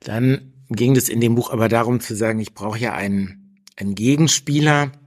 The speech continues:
Irgendjemand muss das also zumindest dann noch befördern, wenn nicht am Anfang verursachen, dann doch zumindest verstärken. So, ähm, so ging das dann in dem Buch zu. Und dann hatte ich die Idee, ah, was, also eine Eiszeit in Deutschland wäre ja auch ganz toll.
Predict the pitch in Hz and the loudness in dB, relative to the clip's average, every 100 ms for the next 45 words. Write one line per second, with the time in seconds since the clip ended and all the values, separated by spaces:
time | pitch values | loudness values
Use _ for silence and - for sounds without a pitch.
0 | _ _ _ _ _ _ - - 131 127 | _ _ _ _ _ _ -14 -2 2 2
1 | 110 120 107 123 113 117 - - 98 110 | 2 0 0 0 0 -2 -4 -6 -6 -6
2 | 104 104 101 113 113 104 - _ - 101 | -6 -6 -4 -2 0 -2 -2 _ -8 -4
3 | 117 110 - 113 - 120 120 113 95 95 | -2 -2 -4 -10 -4 0 2 2 -2 -4
4 | 98 101 98 - - - - _ - - | -4 -4 -4 -10 -16 -20 -20 _ -14 -8
5 | 113 107 117 113 - 120 147 165 143 127 | -6 -4 -2 -4 -4 0 4 4 4 2
6 | 120 110 104 104 - 101 95 - 101 - | 0 0 -2 -4 -4 -4 -4 -6 -6 -6
7 | 90 78 - - - - - - - - | -6 -10 -10 -16 -20 -18 -16 -18 -18 -10
8 | 101 110 117 - - 107 104 101 98 95 | -6 -2 -2 -4 -8 -6 -4 -2 -4 -6
9 | 98 _ _ _ _ _ _ - 110 104 | -10 _ _ _ _ _ _ -6 -2 2
10 | 120 110 - 98 95 95 135 151 139 - | 4 2 0 -4 -4 0 2 2 0 -2
11 | 165 113 113 156 156 147 139 - 120 104 | 0 0 0 2 2 0 -2 -2 -4 0
12 | 120 120 - 120 113 107 - - 110 101 | 0 0 0 -4 -4 -4 -6 -4 -4 -2
13 | 101 104 113 151 - 127 113 104 110 - | -4 -4 0 0 2 0 0 -2 0 0
14 | 113 95 101 101 113 - 98 - - 123 | -2 0 0 0 -2 -2 -4 -4 0 0
15 | 151 | 0